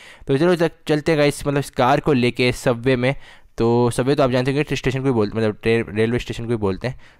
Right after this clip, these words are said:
तो चलो गाइस, जल्दी से पहुँचते हैं जहाँ मुझे पहुँचना है। तो गाइस, सामने एक बी एम डब्ल्यू आई एट है मेरे। ओके, दो है, एक सामने जा रही है और एक ये है।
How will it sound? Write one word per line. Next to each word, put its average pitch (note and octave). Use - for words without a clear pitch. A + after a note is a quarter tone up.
तो A2
चलो A2+
गाइस, G2+
जल्दी A2
से -
पहुँचते G#2
हैं C3
जहाँ G#2+
मुझे A2
पहुँचना G2
है। F#2+
तो A2+
गाइस, C3+
सामने D3+
एक D#3+
बी C3
एम F#3
डब्ल्यू F3+
आई D#3
एट D3
है D3+
मेरे। D3
ओके, B2
दो G#2+
है, F2+
एक G#2+
सामने A2
जा G#2
रही A#2+
है C#3+
और C#3+
एक C3
ये A2
है। G2